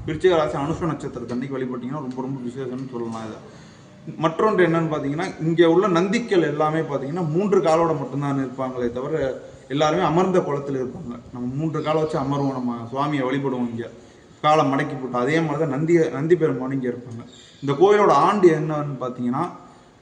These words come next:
கிபி பன்னிரெண்டாம் நூற்றாண்டு என்று சொல்றாங்க. ஏன்னா, அதோட கல்வெட்டு இங்க ரெண்டு இருக்கு. அந்த ரெண்டு கல்வெட்டுமே பாத்தீங்கன்னா, அந்த காலத்துல உள்ள எழுத்துக்கள்லாம் நல்லா பொறிக்கப்பட்ட எழுத்துக்களோட இங்க இருக்கு. பாத்-, பா-, நீங்க அத வீடியோல பாப்பீங்க எல்லாருமே.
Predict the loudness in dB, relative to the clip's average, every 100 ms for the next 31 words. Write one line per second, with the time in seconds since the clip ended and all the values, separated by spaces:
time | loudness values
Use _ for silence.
0 | _ _ -8 -6 -2 0 0 0 2 2
1 | 2 -2 -2 -4 -4 -6 -4 -4 -2 -4
2 | -6 -8 -12 -20 -14 -4 -2 0 -2 -4
3 | 0 4 4 4 0 -2 -2 -2 -2 -4
4 | -8 -10 -20 -20 -20 -12 -4 -2 0 0
5 | 2 2 0 -2 -4 -6 -4 -2 -2 -2
6 | -2 -2 -2 -2 -4 -4 -2 -4 -6 -10
7 | -8 -6 -4 -4 -6 -8 -8 -8 -8 -6
8 | -4 -4 -4 -6 -4 -2 -2 -2 -2 -2
9 | -2 -4 -4 -4 -6 -8 -8 -8 -10 -10
10 | -8 -6 -4 -2 0 0 0 -2 -4 -4
11 | -4 -6 -8